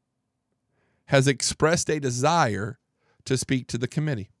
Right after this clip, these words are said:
Well, what is he gonna say? What is she gonna say? "Well, I heard from, I heard it from a friend who,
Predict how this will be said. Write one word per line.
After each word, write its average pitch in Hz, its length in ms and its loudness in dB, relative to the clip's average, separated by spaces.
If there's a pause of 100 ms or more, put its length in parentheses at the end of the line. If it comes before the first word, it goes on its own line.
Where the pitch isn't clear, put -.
(540)
Well, 165 300 -8
what 208 180 -8
is 196 60 -4
he 185 80 -4
gonna 175 120 -2
say? 240 340 -8 (100)
What 180 100 2
is 185 80 -2
she - 180 -2
gonna 233 220 -4
say? 92 320 -10 (340)
"Well, 165 460 2 (160)
I - 80 -4
heard 139 240 6
from, 135 260 2
I - 60 -4
heard 120 140 2
it 131 80 0
from 123 100 -4
a 107 60 -2
friend 127 260 -2
who, 135 280 0